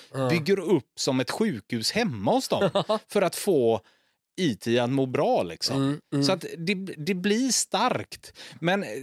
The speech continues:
Speaker 2: till det jag menar att den är så ful, när de sen cyklar ifrån
Speaker 1: <laughs>
Speaker 2: poliserna och börjar cykla i luften när
Speaker 1: Ja.
Speaker 2: E T hjälper dem, så säger ju min dotter att det där är ju inte på riktigt, det ser man ju med en gång.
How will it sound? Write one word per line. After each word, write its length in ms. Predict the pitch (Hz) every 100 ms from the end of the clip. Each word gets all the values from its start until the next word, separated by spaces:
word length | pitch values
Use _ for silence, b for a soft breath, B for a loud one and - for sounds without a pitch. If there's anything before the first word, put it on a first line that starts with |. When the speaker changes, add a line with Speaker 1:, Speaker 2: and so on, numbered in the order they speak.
| 147
Speaker 2:
till 140 | - 208
det 60 |
jag 140 | 190 170
menar 260 | 196 156
att 120 | 147 139
den 120 | 170
är 100 | 151
så 140 | -
ful, 640 | - - 170 226 120 110 117
när 240 | 156 165
de 160 | 165 160
sen 280 | 196 139
cyklar 440 | 123 - - 160 156
ifrån 300 | 160 170 131
Speaker 1:
<laughs> 80 | 147
Speaker 2:
poliserna 500 | 170 135 107 143 170
och 80 |
börjar 680 | 151 151 139 135 135 131 131
cykla 340 | - - 131
i 40 | 127
luften 580 | 139 - - 190 185 120
när 80 |
Speaker 1:
Ja. 160 | 151 135
Speaker 2:
E 40 |
T 60 | 135
hjälper 440 | 143 139 202 -
dem, 240 | 156 185 107 B B B
så 180 | B 156
säger 300 | 151 202 135
ju 140 | 123 190
min 240 | 190 139
dotter 460 | 143 151 - - 127
att 160 | 123 - b b b
det 80 | 131
där 100 | 120 90
är 60 |
ju 60 | 123
inte 180 | 170 120
på 120 | 127
riktigt, 720 | 156 - - 156 170 - 117
det 100 | 135
ser 260 | - 160 127
man 180 | 139
ju 60 | 143
med 160 | 147 139
en 120 | 123
gång. 220 | 151 175